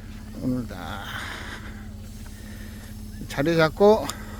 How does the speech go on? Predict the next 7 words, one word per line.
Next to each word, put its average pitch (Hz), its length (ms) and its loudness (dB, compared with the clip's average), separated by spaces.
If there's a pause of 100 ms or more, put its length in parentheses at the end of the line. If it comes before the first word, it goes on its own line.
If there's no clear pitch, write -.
(1400)
이렇게 147 180 -2
잘 156 300 6
놀고 156 240 8
있습니다. 139 440 6 (120)
아, 233 260 10 (340)
경복이 269 300 12
형, 269 480 10